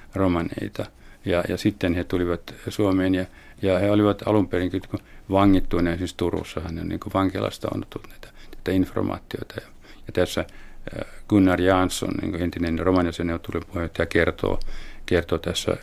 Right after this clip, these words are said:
yhdessä, lyhyessä haastattelussa myöskin näistä romaneista ja heidän, heidän suhteestaan sitten nimenomaan sitä, ja he toimii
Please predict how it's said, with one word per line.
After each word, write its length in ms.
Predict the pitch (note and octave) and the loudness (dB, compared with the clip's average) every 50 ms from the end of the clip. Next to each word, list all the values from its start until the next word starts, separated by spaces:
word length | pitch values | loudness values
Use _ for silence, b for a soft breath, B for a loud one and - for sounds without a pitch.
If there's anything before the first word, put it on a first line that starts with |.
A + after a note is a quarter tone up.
| - - - | -8 -8 -6
yhdessä, 240 | - E2 - - - - - | -6 -6 -6 -8 -12 -6 -2
lyhyessä 320 | G2 F#2 F2 E2+ - F#2 | 0 2 2 2 2 2
haastattelussa 640 | F2 F2+ F2 E2 - - - - - - - - - E2 | 4 6 6 4 2 -2 -8 -10 -10 -10 -10 -8 -6 -6
myöskin 300 | E2 D#2+ - - - - b b b b b b | -6 -6 -4 -6 -6 -6 b b b b b b
näistä 260 | - F2 - - - D#2+ b b b b b | -4 -4 -4 -2 -4 -6 b b b b b
romaneista 540 | - G2+ F#2 F#2 F2 E2+ E2+ E2 - - - | 2 4 6 6 6 4 2 0 -2 -2 0
ja 80 | E2+ E2 | 0 2
heidän, 340 | E2+ F#2 F2+ D#2+ E2+ E2 - - - - - - | 2 2 0 0 0 -2 -4 -8 -16 -18 -10 -6
heidän 180 | F2+ E2+ E2+ E2 | -4 -2 -2 -2
suhteestaan 600 | - - F#2+ - - - F2 - - - F2+ F2+ | -2 -2 -4 -4 -2 -4 -4 -2 0 -2 -2 -2
sitten 300 | - - - - - - - - B B B B B B B | -2 -6 -10 -8 -8 -8 -8 -10 B B B B B B B
nimenomaan 340 | - F2+ E2+ D#2+ E2 E2 F2+ | -2 -2 -2 -2 -2 -4 -4
sitä, 220 | - - - - - | -6 -6 -8 -4 0
ja 100 | - F#2+ | 0 0
he 80 | F2+ E2+ | 2 2
toimii 380 | - F2 F2 E2+ E2+ E2 - | 4 4 4 4 2 0 -4